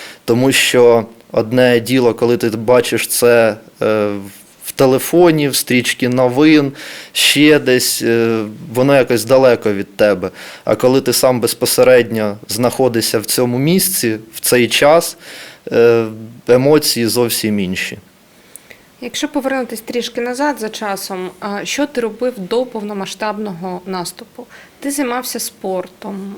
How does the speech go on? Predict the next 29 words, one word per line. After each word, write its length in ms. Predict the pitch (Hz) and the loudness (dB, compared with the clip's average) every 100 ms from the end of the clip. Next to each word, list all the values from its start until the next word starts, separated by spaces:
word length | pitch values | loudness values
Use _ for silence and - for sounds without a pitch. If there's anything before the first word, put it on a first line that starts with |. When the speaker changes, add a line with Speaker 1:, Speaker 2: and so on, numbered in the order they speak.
| - | -12
Speaker 2:
От 80 | 220 - | -12 -6
чим 200 | 294 254 | -6 -4
ти 100 | 196 | -8
взагалі 300 | 214 202 185 | -6 -6 -8
по 160 | - | -8
життю 320 | 180 196 202 | -10 -10 -10
займався 500 | 190 185 190 190 - | -10 -10 -10 -12 -14
тоді? 300 | 202 - 208 202 _ _ _ _ - - | -12 -14 -14 -20 _ _ _ _ -20 -14
Speaker 1:
М, 420 | 131 139 135 131 127 120 117 | -6 -2 -2 -2 -4 -8 -8
я 240 | 123 151 156 | 2 4 4
являюся 680 | 127 123 131 123 117 123 | 2 4 4 4 0 -2
виступаючим 920 | 113 117 - 131 123 113 104 - 107 | -2 -2 -4 0 2 2 0 -4 -6
спортсменом, 880 | 107 - 120 - 147 165 185 175 180 - - - - - - | -6 -2 0 0 0 2 2 0 -4 -10 -20 -20 -20 -20 0
е, 300 | 120 120 120 | 4 6 4
майстром 440 | 123 123 - 120 113 | 4 2 0 -4 -6
спорту 400 | - 113 113 110 | 0 -2 0 -4
міжнародного 720 | 107 113 110 110 104 104 117 | -2 -2 0 0 0 -2 -2
класу. 460 | 151 160 170 - | 0 2 2 0
Також, 760 | 131 131 127 110 - - - - - | 2 4 4 0 -2 -4 -8 -8 -2
е, 40 | |
я 340 | 110 110 110 110 | 0 0 2 2
займаюся 600 | 117 113 110 107 - 107 | 0 0 0 0 0 0
організацією 920 | 107 117 117 120 165 160 - 139 139 | 0 0 0 2 2 0 -2 0 0
змагань, 600 | 123 135 127 131 123 113 | 0 0 2 2 2 0
я 140 | 110 | 0
віце-президент 840 | 110 113 - - 110 110 107 104 101 | 0 -2 -4 -2 -2 0 0 -2 -2
Всеукраїнської 800 | - 110 107 110 101 - - 98 | -2 -4 0 -2 0 -4 -8 -8
федерації 640 | 113 107 107 101 - 107 | -4 0 0 0 0 -2
армліфтингу. 720 | 117 135 185 - 143 135 139 | 0 0 -2 -2 -2 -2 -6